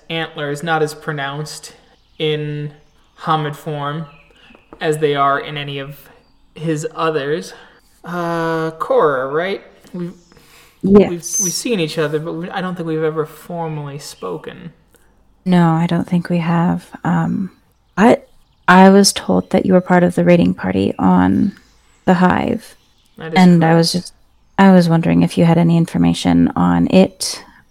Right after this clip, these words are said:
Speaker 2: and, um, one particular spiral who makes their home there, kills with lust.
Speaker 1: Okay. I was able to smell out three spirals and their true forms.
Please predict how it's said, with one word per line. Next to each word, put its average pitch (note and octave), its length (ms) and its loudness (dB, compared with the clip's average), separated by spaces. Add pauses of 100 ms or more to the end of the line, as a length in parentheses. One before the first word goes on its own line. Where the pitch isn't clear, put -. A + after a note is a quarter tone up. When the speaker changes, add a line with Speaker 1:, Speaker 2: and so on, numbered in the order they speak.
(160)
Speaker 2:
and, F3+ 680 2
um, G3 540 -2
one F#3 180 6
particular F3+ 460 -2
spiral F3 580 0 (160)
who F#3 340 -2
makes F#3+ 300 -2
their F3+ 120 -2
home F3+ 240 0
there, F#3 400 -2
kills E3+ 240 0
with F#3 160 -8
lust. - 380 -10 (460)
Speaker 1:
Okay. G3+ 360 -10 (400)
I F#3 60 -8
was E3+ 120 -4
able G#3 180 -2
to A3 100 -6
smell F3+ 460 -4
out D#3+ 300 -2
three G3+ 400 -10
spirals C3 920 -4 (460)
and D#3+ 180 -4
their D3 120 -2
true G3 340 -8
forms. C3+ 760 -12